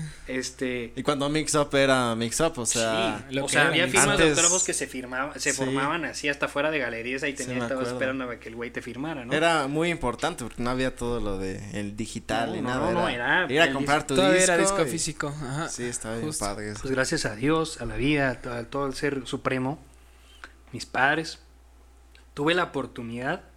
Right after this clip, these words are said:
Speaker 1: de que Mix Up me armara una gira de firma de autógrafos y la, obviamente la de mi ciudad.
Speaker 2: Ujú.
Speaker 1: No manches, había fila, hice showcase, toqué,
Speaker 2: <laughs>
Speaker 1: firmé discos.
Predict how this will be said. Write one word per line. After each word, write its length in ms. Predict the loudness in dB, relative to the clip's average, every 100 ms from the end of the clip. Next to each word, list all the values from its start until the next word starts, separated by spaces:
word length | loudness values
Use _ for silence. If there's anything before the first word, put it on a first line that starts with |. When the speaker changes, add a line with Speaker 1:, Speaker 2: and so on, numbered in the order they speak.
| -12
Speaker 1:
de 100 | -10
que 100 | -6
Mix 220 | -4 -2 -2
Up 100 | -2
me 100 | -2
armara 260 | -2 -2 -2
una 140 | -4
gira 240 | -6 -6 -6
de 80 | -6
firma 280 | -6 -6
de 60 | -6
autógrafos 640 | -6 -6 -8 -6 -10 -10 -12
y 200 | -6 -4
la, 140 | 0
obviamente 500 | 2 2 2 -2 -2
la 120 | -2
de 100 | -4 -6
mi 120 | -6
ciudad. 480 | -4 -2 -2 -4 -8 -16
Speaker 2:
Ujú. 260 | -18 -16 -6
Speaker 1:
No 100 | -2
manches, 400 | -2 -2 -2 -2
había 260 | -2 0 -2
fila, 480 | -4 -10 -6 -4 -4
hice 220 | -4 -2
showcase, 760 | -2 0 0 -2 -6 -8 -10 -16 -20 -16 -8
toqué, 580 | -6 -4 0 2 2 0 -4 -18
Speaker 2:
<laughs> 100 | -4
Speaker 1:
firmé 400 | 0 2 2 0
discos. 300 | -2 -2